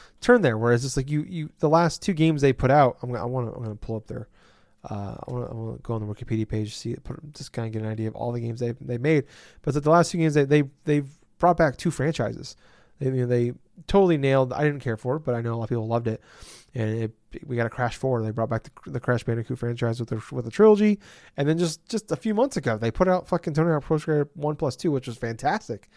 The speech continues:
And one of the best-selling games of last year. I think it was one of the ten best, best-selling games. I think it was tenth, but it was one of the best-selling games of last year. And then to see that they're just, "Here's your reward, guys. Uh,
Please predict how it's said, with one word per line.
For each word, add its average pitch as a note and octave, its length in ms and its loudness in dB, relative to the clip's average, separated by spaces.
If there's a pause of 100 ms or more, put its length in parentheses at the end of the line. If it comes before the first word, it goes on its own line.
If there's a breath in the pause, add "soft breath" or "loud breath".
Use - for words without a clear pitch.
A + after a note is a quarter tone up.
(420 loud breath)
And C3+ 200 2
one D#3+ 80 4
of D3+ 40 2
the C#3+ 120 -2
best-selling E3 380 6
games D#3 300 0
of B2+ 100 -4
last D#3 320 -2
year. F3 180 -4
I A2 60 -6
think D3+ 140 -6
it - 20 -4
was D3 100 0
one D3 80 -4
of B2 80 -2
the - 40 -14
ten D#3 160 -2
best, D#3+ 320 0
best-selling D#3 340 -2
games. D3+ 300 -2
I - 320 -20
think G#3+ 140 -2
it G#3+ 40 -6
was A3 200 -8 (640)
tenth, A#3 380 -2 (100)
but C#3+ 120 0
it D3+ 40 0
was C#3+ 120 -4
one E3 100 -4
of D3 60 -2
the E3 60 4
best-selling D#3+ 260 -2
games D3 160 -4
of C3+ 80 -4
last B2+ 240 -4
year. D3+ 160 -6 (420 soft breath)
And D3+ 160 -2
then D#3 340 2 (1160)
to E3+ 80 -4
see E3+ 220 -2
that C#3+ 180 4
they're C#3+ 100 -8
just, C3+ 260 -4 (420)
"Here's F#3+ 280 6
your F#3+ 100 8
reward, F3 280 8
guys. C3+ 380 4
Uh, C3 400 -2